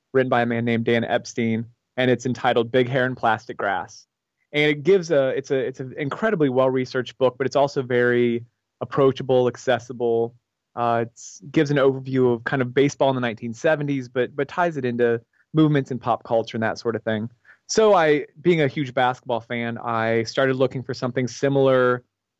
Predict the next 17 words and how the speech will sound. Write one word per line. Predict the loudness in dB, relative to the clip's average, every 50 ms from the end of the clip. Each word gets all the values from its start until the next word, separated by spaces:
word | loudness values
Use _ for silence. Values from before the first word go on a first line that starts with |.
| _ _ _ _ _ _ -2
that | 0 2
had | 2 2
been | 2 0 0
written | -2 -2
about | -2 0 0 0 2
basketball | 2 2 0 0 -2 -4 -4 -2 0 0 -2 -4 -10 _ _ _ _ _ _ _ _ _ _ _ _ _ _
and | -6 -4 -2 -2 -2 -2 -2
found | 0 0 0 2
that | 2 0
it | 2
really | 2 2 2 2
didn't | 2 -2 -4
exist, | -4 -4 -2 -2 0 0 0 -2 -6 -10 -8
that | -6 -4 -2
I, | -2 -2 -2
I | -2 -2
just, | -2 -2 -4 -6 -6 -10